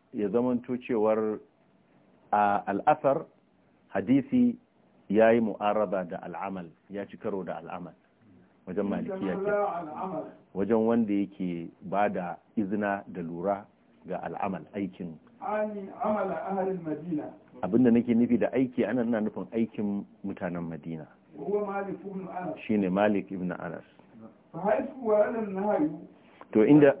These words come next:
Speaker 1: a, a, ya, a inda duk hanin ya zo,
Speaker 2: ولم يكن هناك معارض.
Speaker 1: kuma ya zamanto babu wani abu wanda yake cin karo da shi.
Speaker 2: لا من قول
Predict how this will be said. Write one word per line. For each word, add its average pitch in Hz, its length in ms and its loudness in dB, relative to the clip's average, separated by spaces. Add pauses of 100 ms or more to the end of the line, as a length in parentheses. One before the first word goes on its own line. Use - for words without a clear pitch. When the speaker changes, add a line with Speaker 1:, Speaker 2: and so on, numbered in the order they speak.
(220)
Speaker 1:
a, 104 440 2
a, 101 340 -2
ya, 110 160 0 (300)
a 113 160 -4
inda 156 280 2
duk 131 200 -2 (240)
hanin 131 340 4
ya 104 120 4
zo, 101 240 -2 (320)
Speaker 2:
ولم 165 260 -10
يكن 185 320 -10
هناك 226 420 -4
معارض. 214 920 -2 (320)
Speaker 1:
kuma 131 180 2
ya 131 80 4
zamanto 131 480 -2
babu 127 420 2
wani 127 160 2
abu 107 280 -6
wanda 110 260 -2
yake 104 340 -6
cin 110 180 -8
karo 98 300 -6
da 85 120 -10
shi. 101 280 -6 (320)
Speaker 2:
لا 190 240 -8
من 226 260 -10 (300)
قول 240 220 -8